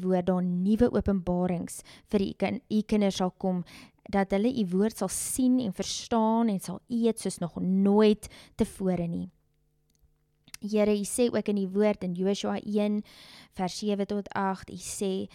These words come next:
dat, ehm, "Don't be afraid, 'cause you are strong and very courageous." Here, en ek spreek dit oor elke liewe luisteraar vanoggend, is elkeen wat luister,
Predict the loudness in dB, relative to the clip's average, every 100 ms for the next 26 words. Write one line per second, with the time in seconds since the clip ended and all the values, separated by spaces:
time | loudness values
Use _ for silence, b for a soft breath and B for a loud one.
0 | B B _ -2 -2 -6 b _ -8 -6
1 | -6 -8 -12 _ _ _ _ _ _ -2
2 | 2 4 4 2 -2 -2 -8 -10 -12 -14
3 | -20 _ _ _ _ -2 0 2 2 2
4 | -2 -4 -6 -6 4 8 8 8 4 -4
5 | -6 -2 -2 -4 0 6 8 8 6 2
6 | -4 b -8 -2 0 0 0 0 -2 -6
7 | -8 -14 -16 B B B B 0 2 4
8 | 2 -2 -6 -2 0 2 2 2 0 -2
9 | 0 0 2 0 0 0 0 -4 -2 -2
10 | 0 -2 -6 b b -8 -6 -6 -6 -6
11 | -6 -8 -10 B B B _ 0 0 0
12 | -4 0 2 2 0 -2 -4 -8 -8 -12